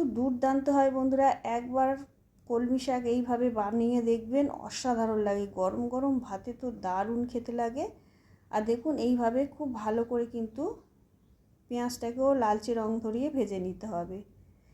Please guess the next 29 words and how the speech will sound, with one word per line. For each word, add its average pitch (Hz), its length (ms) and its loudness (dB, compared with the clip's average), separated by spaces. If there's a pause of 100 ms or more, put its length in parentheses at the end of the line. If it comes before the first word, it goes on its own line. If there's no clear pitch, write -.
(520)
একটু 277 320 -2
ভালো 240 300 2
করে 254 200 0
ভেজে 247 300 2
নেবেন, 226 320 0 (540)
যাতে 220 340 -2 (160)
পেঁয়াজ 220 320 -2
রসুন 226 380 0
দিয়ে 247 140 0 (100)
সুন্দর 233 340 0
একটা 220 280 -6
গন্ধ 214 360 -2
বেরোয়। 220 360 0 (640)
এবারে 285 340 4
যে 294 180 2
কলমি 262 280 2
শাকগুলো 269 420 -2
কুচিয়ে 269 360 -4
রেখেছিলাম, 262 580 -2
সেগুলো 220 460 -2
কিন্তু 277 340 0
দিয়ে 208 220 -2
দিলাম। 165 280 -8 (120)
কলমি 240 280 -2
শাকের 262 340 -2
ডাঁটাগুলো 233 520 -2
কিন্তু 233 300 -6
একটু 233 240 -6
শক্ত, - 420 -10